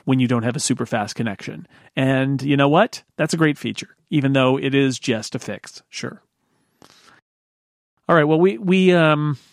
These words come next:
I think we have just enough time for some Ask Upgrade, special John Siracusa edition of Ask Upgrade. But I want to tell you about our sponsor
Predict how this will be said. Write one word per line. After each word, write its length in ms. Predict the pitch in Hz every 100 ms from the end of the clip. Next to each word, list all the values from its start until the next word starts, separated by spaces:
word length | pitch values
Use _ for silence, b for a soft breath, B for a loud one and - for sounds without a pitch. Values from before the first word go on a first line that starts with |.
| b - - -
I 120 | 151
think 140 | 185
we 60 | 175
have 160 | 156
just 260 | 131 170 170
enough 200 | 165 156
time 240 | 165 151
for 240 | 151 147 135
some 360 | - 135 123 - -
Ask 320 | 147 151 - -
Upgrade, 580 | 139 143 147 143 165 151 _
special 520 | - - 135 143 143
John 240 | 156 143 135
Siracusa 520 | 139 127 139 131 147
edition 340 | 135 131 135
of 60 | 127
Ask 260 | 123 117
Upgrade. 380 | 139 - 123 117
But 140 | 127 127
I 60 |
want 180 | 131 131
to 60 | 127
tell 120 | 135
you 80 | 127
about 300 | 120 117 - B B B B
our 400 | 131 131 127 127 -
sponsor 600 | - 156 156 160 139